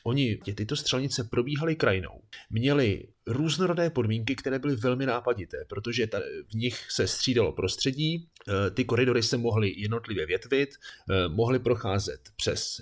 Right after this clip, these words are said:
řeky, silnice, vesnice, rybníky,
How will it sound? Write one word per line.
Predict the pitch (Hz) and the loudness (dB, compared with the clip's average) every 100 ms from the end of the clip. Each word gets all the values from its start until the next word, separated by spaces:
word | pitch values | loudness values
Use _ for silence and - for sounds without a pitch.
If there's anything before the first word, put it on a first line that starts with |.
| - | -6
řeky, | 95 127 - 123 113 110 107 | 0 0 2 2 4 2 -2
silnice, | - - 110 117 117 113 - 104 85 80 - | -8 -2 0 0 0 -2 0 2 2 0 -2
vesnice, | 90 104 - 127 123 - 85 - - - | 2 4 4 4 2 2 -2 -4 -12 -4
rybníky, | 110 113 120 131 123 - 62 | 0 2 2 0 0 -2 -6